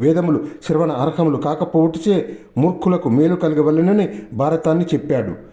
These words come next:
అయినా ప్రాణిహితం విషయంలో అతని మనస్సు సంతుష్టిని పొందలేదు. అప్పుడు వ్యాసుడు సరస్వతీ నదీ తీరములో ఏకాంతంగా కూర్చుండి తన అసంతృప్తికి కారణాన్ని ఆలోచించాడు. అప్పుడు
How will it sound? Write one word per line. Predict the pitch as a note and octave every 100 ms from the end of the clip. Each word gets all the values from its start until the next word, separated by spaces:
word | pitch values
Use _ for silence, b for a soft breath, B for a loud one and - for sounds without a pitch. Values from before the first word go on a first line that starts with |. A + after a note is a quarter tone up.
| B - - -
అయినా | D#3+ E3 D3+ D#3 B -
ప్రాణిహితం | D#3+ E3+ F3 D3+ E3+ C#3
విషయంలో | B2+ E3 D3+ D#3+ E3 - - - -
అతని | C#3 C#3 C3+
మనస్సు | C#3 D3 - A#2 B -
సంతుష్టిని | D#3+ D#3+ F3 - C#3
పొందలేదు. | C3+ C3+ D3 A#2+ G2 E2 - - -
అప్పుడు | D3+ D#3 A#2+ - B B A#2
వ్యాసుడు | D3+ F3+ E3 A#2 B -
సరస్వతీ | D#3+ F3+ - D#3+ C#3+
నదీ | B2+ C3 C3+
తీరములో | C3+ D3+ E3 E3+ D#3 D#3+ -
ఏకాంతంగా | C3 D#3 D#3+ D3+ C#3 C3 B2
కూర్చుండి | D3 D3+ - G3 F#3+ - B -
తన | D3+
అసంతృప్తికి | C3+ B2+ F3 D#3+ D3+ - E3+ G#3 G3 B -
కారణాన్ని | D3+ D3+ D3+ D3 F3+ G3+ -
ఆలోచించాడు. | C3 E3 D#3+ C#3 A#2+ A#2 F2+ E2+ - _ _ _ _ _ -
అప్పుడు | E3+ - G#3 E3 G#2+ -